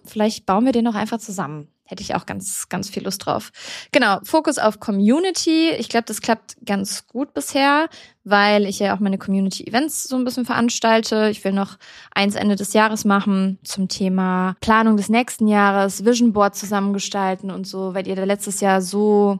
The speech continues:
interessiert dran wart, wie das funktioniert und auch so Bock drauf hattet, mitzumachen. Deswegen könnte ich mir das also als kleines Community-Event vorstellen. Speakings haben sehr gut geklappt und ansonsten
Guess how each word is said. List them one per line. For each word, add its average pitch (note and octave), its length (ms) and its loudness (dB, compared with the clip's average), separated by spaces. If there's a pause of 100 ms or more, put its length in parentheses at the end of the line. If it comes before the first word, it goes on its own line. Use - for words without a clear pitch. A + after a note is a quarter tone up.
(160)
interessiert G#3 560 -2
dran F#3 220 0
wart, G#3 260 4
wie A3+ 80 -2
das G3+ 160 -2
funktioniert G#3 540 2
und G#3+ 100 -2
auch - 80 -2
so G3 120 -6
Bock G#3 240 -2
drauf A3 280 2
hattet, G#3 240 0
mitzumachen. G#3 720 2
Deswegen G3 280 -8
könnte G#3+ 180 0
ich - 40 -10
mir G3+ 60 -4
das G3 220 -4
also - 200 -6
als - 200 -4
kleines G3 260 -2
Community-Event A3 560 2
vorstellen. G#3+ 380 0 (440)
Speakings D#4 800 0
haben A3 320 4
sehr F#3 200 -2
gut F4 260 0
geklappt C4 800 0
und G#3 140 4
ansonsten G3 680 0